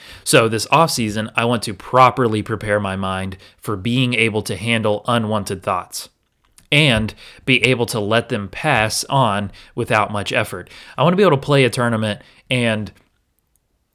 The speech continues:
and be distracted.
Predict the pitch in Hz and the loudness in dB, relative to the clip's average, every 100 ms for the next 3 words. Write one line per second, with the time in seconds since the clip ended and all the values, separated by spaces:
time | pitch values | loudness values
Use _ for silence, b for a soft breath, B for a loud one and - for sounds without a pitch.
0 | _ B B B B _ _ _ _ _ | _ B B B B _ _ _ _ _
1 | - 127 120 117 104 _ _ - 143 143 | -10 -6 -4 -6 -12 _ _ -4 2 2
2 | 156 143 143 120 139 190 160 | 2 2 2 2 4 0 -2